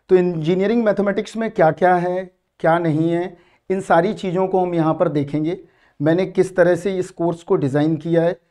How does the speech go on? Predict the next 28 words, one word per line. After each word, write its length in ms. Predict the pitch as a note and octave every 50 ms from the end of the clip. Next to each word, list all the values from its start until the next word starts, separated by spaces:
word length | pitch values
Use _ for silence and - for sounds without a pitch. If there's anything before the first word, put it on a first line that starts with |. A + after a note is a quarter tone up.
| _ _ _ _ -
कैसे 260 | E3+ D#3+ D#3 - F#3+
बनाया 400 | E3 D#3 D3+ D3+ D3 C#3+ D3+ D#3+
है, 200 | E3 E3+ F3 F3 E3
क्या-क्या 400 | E3+ - D#3+ D#3 D#3 F#3 F3 E3
इनपुट 360 | E3 D#3 C#3+ D3 E3+ D3 C#3+
डाले 300 | C#3 D#3 D3+ D3+ D#3 D#3+
हैं 200 | D#3 D#3+ E3 E3 _ _ _ _ _ _ _ -
और 240 | B2 C3+ D#3 - - - -
पूरी 240 | - F3 F3 F3 F#3+
जो 140 | F#3 F#3+ F#3+
दस 240 | D3 B2 E3+ E3 - -
साल 200 | F#3 E3+ F3 F3+
की 120 | - F#3+
मेरी 260 | F3+ F3+ F3 F#3 F#3+
जर्नी 340 | D#3+ D3+ D#3+ D3+ D#3 E3+ F3+
रही 280 | F3 F3 E3 D#3+ D#3+ D#3+
है, 200 | E3 F3+ F3 E3+ - -
डिफरेंट, 360 | B2+ E3+ E3 - F3+ F3+ F3
डिफरेंट 360 | F3+ F3 - F3+ F3+ E3+ F3
स्टेट्स 380 | E3 - - - E3+ F3 E3+ -
के 100 | - F3+
बच्चे, 420 | D#3+ D3+ D3+ D3+ - - F3 E3+ E3+ E3+ E3+ - _ _ _ -
डिफरेंट 360 | D#3 D#3 - E3+ F3 E3 C3+
बैकग्राउंड्स 520 | D3 D3 D3 C3+ D#3 D#3 E3 E3+ E3 E3
के 120 | - - E3+
बच्चे, 460 | D#3+ D#3+ D#3+ - - F3+ F3 E3+ E3 E3+ - _ _ _ -
स्कूलिंग 540 | D#3+ D#3 - - - E3+ E3+ E3+ F3+ F3+ E3+
हो 360 | E3+ E3+ F3 F3+ F3+ F3+ -